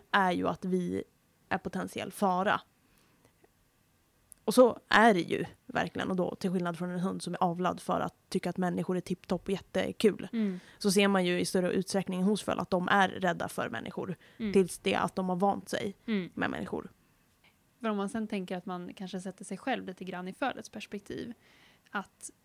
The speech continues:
Speaker 2: för den blir det ju att det är en människa som kommer in och ska sätta på den en grimma, och personen kanske ändå ger en lite space ibland om den blir för stressad, men grimman ska ju fortfarande på och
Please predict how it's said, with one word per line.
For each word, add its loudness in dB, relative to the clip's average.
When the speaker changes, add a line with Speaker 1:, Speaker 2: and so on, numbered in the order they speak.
Speaker 2:
för -4
den 0
blir 0
det -2
ju -4
att -8
det -4
är -6
en -12
människa -6
som -6
kommer -6
in -6
och -10
ska -12
sätta -8
på -14
den -16
en -10
grimma, -10
och -14
personen -4
kanske -4
ändå 0
ger -2
en -2
lite -2
space -4
ibland -2
om -2
den -4
blir -8
för 0
stressad, -8
men -6
grimman -4
ska -8
ju -6
fortfarande -6
på -10
och -4